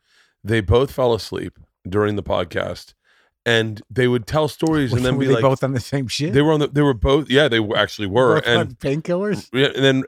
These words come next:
Speaker 1: and then they
Speaker 2: Mm.
Speaker 1: would just walk, like, had the mic in their hands, and then they just not speak into it at all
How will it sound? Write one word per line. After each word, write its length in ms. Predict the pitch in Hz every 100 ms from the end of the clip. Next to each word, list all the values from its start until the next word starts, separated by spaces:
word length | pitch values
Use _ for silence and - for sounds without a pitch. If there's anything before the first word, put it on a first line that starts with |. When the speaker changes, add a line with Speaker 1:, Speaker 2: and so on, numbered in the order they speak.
| 127
Speaker 1:
and 140 | 135
then 180 | 131 131 _ _
they 140 | - 156
Speaker 2:
Mm. 60 |
Speaker 1:
would 100 | 160
just 240 | 147 160 - _ -
walk, 340 | 120 127 160 -
like, 220 | 135 143 110 -
had 200 | 104 160
the 60 | 147
mic 160 | 156
in 60 | 151
their 80 | 139
hands, 260 | 160 185 -
and 100 | 156
then 120 | 160
they 100 | 175
just 260 | 135 147 -
not 360 | 127 135 147 -
speak 300 | - 160 175
into 180 | 180 135
it 60 |
at 120 | 113 131
all 360 | 202 113 120